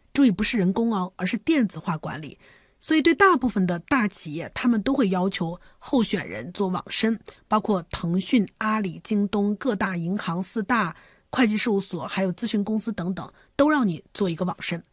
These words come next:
所以不管你能力再好，你的简历写得再好，可是网申这一关要是你没有过的话，那么后面就没你什么事儿了。啊，每年都有同学卡在这个阶段。我有个朋友呢，其实履历挺好的，但他总是通不过网申。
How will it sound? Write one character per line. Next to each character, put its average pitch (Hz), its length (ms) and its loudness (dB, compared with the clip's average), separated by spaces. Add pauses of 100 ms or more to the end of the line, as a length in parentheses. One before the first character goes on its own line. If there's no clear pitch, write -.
所 - 160 2
以 - 20 6
不 349 140 4
管 285 180 6
你 226 60 8
能 175 180 4
力 247 120 6
再 269 220 2
好， - 300 -8
你 202 80 -2
的 269 120 2
简 - 280 -2
历 269 140 6
写 202 120 0
得 160 80 -6
再 180 200 -2
好， - 280 -8 (220)
可 - 100 0
是 349 140 6
网 196 260 4
申 320 220 2
这 320 120 4
一 226 40 6
关 202 180 0
要 208 120 2
是 190 120 -4
你 175 80 -2
没 170 120 -2
有 202 100 2
过 196 220 -2
的 175 100 -10
话， 170 220 -6 (300)
那 294 100 6
么 285 80 10
后 349 180 4
面 220 180 8
就 190 80 -2
没 165 140 0
你 202 140 4
什 165 120 -4
么 180 60 0
事 254 100 0
儿 247 120 4
了。 - 160 -6 (320)
啊， 165 120 -4
每 175 200 4
年 185 320 2
都 302 120 2
有 196 120 4
同 175 220 -4
学 185 140 -4
卡 - 280 -4
在 170 160 -6
这 175 120 -4
个 165 80 -6
阶 160 160 -6
段。 175 160 -4 (580)
我 254 100 6
有 294 120 8
个 233 100 4
朋 185 300 -2
友 240 120 2
呢， 180 240 0 (320)
其 - 120 0
实 269 120 4
履 190 140 0
历 214 140 0
挺 180 200 -4
好 170 220 -4
的， - 180 -14 (220)
但 294 140 0
他 302 140 4
总 170 200 -2
是 208 140 -2
通 190 200 -2
不 180 80 -2
过 180 120 0
网 175 200 -6
申。 151 200 -4